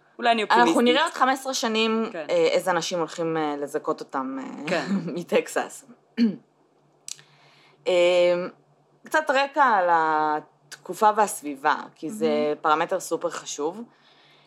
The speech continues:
Speaker 2: אה, סן אנטוניו בטקסס זו עיר, אה, שברובה, אה, יש שם באמת, אה,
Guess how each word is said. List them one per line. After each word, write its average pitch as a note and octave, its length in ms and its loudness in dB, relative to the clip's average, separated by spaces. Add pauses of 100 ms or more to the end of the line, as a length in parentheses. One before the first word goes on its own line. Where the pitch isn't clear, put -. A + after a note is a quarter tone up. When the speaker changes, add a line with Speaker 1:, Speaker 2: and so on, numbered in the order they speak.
(220)
Speaker 2:
אה, - 60 -2 (1000)
סן C#4 200 0
אנטוניו A#3 560 2
בטקסס F#3+ 720 -2 (160)
זו D3 200 2 (200)
עיר, B3 380 0 (180)
אה, E3 60 -8 (1500)
שברובה, F3+ 1300 2 (180)
אה, - 40 -4 (460)
יש E3 120 -2
שם F#3+ 160 -6
באמת, D#3+ 440 -2
אה, D3+ 420 2